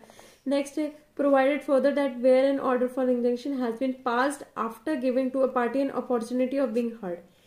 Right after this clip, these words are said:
सुन लिया गया है, the order shall not be discharged, varied or set aside on application of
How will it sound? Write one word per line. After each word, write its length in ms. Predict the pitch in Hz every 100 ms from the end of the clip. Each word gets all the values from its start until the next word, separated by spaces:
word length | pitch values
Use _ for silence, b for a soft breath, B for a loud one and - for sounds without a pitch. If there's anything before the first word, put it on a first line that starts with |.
| b b _ -
सुन 280 | - 330
लिया 400 | 320 294 262 240
गया 220 | 226 214 196
है, 440 | 190 190 180 185 - b b -
the 120 | 220
order 300 | 247 247 247
shall 400 | 285 - 262 247 240
not 180 | 247
be 140 | 233 247
discharged, 420 | 233 233 247 233
varied 300 | 220 214 220
or 140 | 214 220
set 140 | 220
aside 340 | 214 226 226 220
on 120 | 220
application 540 | 208 196 208 214 226
of 120 | 220